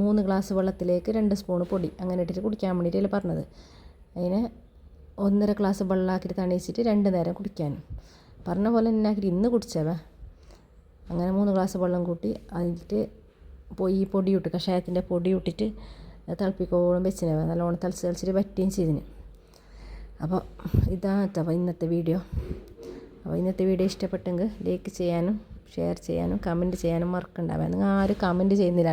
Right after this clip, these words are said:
എന്ത് കഥ? എല്ലാവരും കമൻറ്റ് ചെയ്യണം. നിങ്ങളെല്ലാവരും കമൻറ്റ് ചെയ്തിട്ട് സപ്പോർട്ട് ആക്കണമേ. അപ്പോൾ അതാരും മറക്കണ്ട. അപ്പോൾ ഇന്നത്തെ രാവിലത്തെ വീഡിയോ മാത്രമേ ഇത്. അപ്പോൾ ഇന്നത്തെ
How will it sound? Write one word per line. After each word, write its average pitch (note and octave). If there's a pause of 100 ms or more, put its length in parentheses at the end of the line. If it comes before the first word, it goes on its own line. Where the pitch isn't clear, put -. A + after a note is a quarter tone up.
(120)
എന്ത് F#3+
കഥ? E3 (580)
എല്ലാവരും F#3
കമൻറ്റ് F3+
ചെയ്യണം. F#3 (1200)
നിങ്ങളെല്ലാവരും G#3
കമൻറ്റ് F#3+
ചെയ്തിട്ട് G3+
സപ്പോർട്ട് F#3+
ആക്കണമേ. D#3 (160)
അപ്പോൾ -
അതാരും F#3+
മറക്കണ്ട. F3+ (1120)
അപ്പോൾ F#3+ (360)
ഇന്നത്തെ G3+ (100)
രാവിലത്തെ G3
വീഡിയോ F#3 (100)
മാത്രമേ E3+
ഇത്. F#3 (240)
അപ്പോൾ F3+
ഇന്നത്തെ F3+